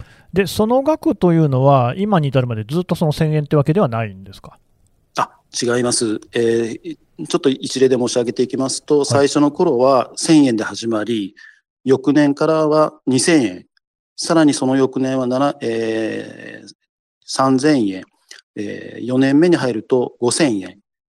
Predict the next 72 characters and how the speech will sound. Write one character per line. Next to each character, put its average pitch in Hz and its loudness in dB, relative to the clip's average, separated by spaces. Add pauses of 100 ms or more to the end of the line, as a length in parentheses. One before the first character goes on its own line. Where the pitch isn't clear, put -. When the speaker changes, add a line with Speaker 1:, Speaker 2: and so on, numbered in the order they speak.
(160)
Speaker 2:
え 104 -14
ー、 - -20
そ - -2
れ 147 2
か 160 0
ら 175 0 (380)
以 175 -4
後 170 4
で 104 2
す - -6
が、 131 0 (160)
え 104 -6
ー、 - -20 (400)
そ - -6
の 131 0
間 151 2
で 101 -2
す - -4
ね、 123 -2
え 123 -6
ー、 113 -6
五 123 2
千 165 2
円 143 4
に 131 2
な 135 0
っ 135 -20
た 127 -4
の 117 -4
が、 135 0 (120)
十、 127 -4
三 185 0
十 127 2
九 185 0
年 190 4
間 98 -6
五 117 -8
千 110 0
円。 90 -14 (680)
で、 - -2
え 110 -2
ー、 113 -4
二 120 0
千 151 4
十 139 2
三 165 2
年 123 0
か 107 -8
ら、 117 -2 (300)
え 107 -8
ー、 101 -8
八 127 -6
年 156 4
間 101 -6
は 113 -4
一 - -4
万 123 -2
円 95 -10 (180)
と 135 -4
い 139 -2
う 135 -6
形 139 -6
で、 131 -2
今 131 -2
現 120 -4
在 113 -6
に 156 2
至 - -4
っ - -4
て - -10
ま 87 -10
す。 - -10